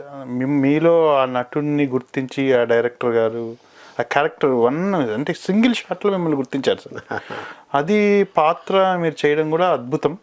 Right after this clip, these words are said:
అంటే సార్, నాకు తెలిసి మీకు ఇప్పుడు వచ్చిన పేరు చాలా లేటుగా వచ్చిందని నా అభిప్రాయం సార్. ఎందుకంటే మీరు ఇందాక అన్నారు,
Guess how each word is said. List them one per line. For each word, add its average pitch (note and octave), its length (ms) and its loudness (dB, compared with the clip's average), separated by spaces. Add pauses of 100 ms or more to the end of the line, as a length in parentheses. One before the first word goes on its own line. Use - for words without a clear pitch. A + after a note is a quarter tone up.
(560)
అంటే F#3+ 200 0
సార్, G3+ 420 0 (420)
నాకు F3 260 0
తెలిసి G3+ 580 0 (800)
మీకు F3+ 280 -2
ఇప్పుడు F3 240 0
వచ్చిన F#3 240 -2
పేరు E3 420 -2 (160)
చాలా F#3+ 240 0
లేటుగా E3 400 2
వచ్చిందని C#3+ 420 0
నా B2 80 2
అభిప్రాయం G#2+ 440 0
సార్. - 340 -14 (1000)
ఎందుకంటే C#3 640 -2
మీరు D3+ 200 0
ఇందాక E3+ 300 2
అన్నారు, D3 360 0